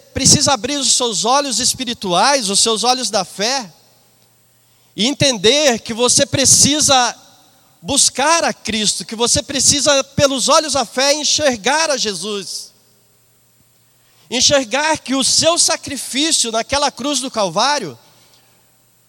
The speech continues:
te trouxe a redenção dos seus pecados, e isso te levará a estar com Ele, se você permanecer no arrependimento, como foi dito aqui na abertura, que este seja também um ano de arrependimento,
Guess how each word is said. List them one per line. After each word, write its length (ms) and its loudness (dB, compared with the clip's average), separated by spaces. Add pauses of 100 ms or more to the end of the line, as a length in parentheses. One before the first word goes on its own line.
(240)
te 120 2
trouxe 380 4
a 40 4
redenção 680 0
dos 140 -2
seus 220 0
pecados, 640 0
e 160 -2
isso 240 2
te 160 -2
levará 720 0 (420)
a 160 4
estar 480 2
com 280 -4
Ele, 240 2
se 140 0
você 260 -2
permanecer 800 2
no 160 -4
arrependimento, 960 -2
como 220 -6
foi 200 -2
dito 300 -8
aqui 160 -10
na 80 -2
abertura, 720 -4 (320)
que 80 -4
este 300 2
seja 440 2
também 440 -2
um 180 2
ano 240 2
de 140 -6
arrependimento, 1000 -4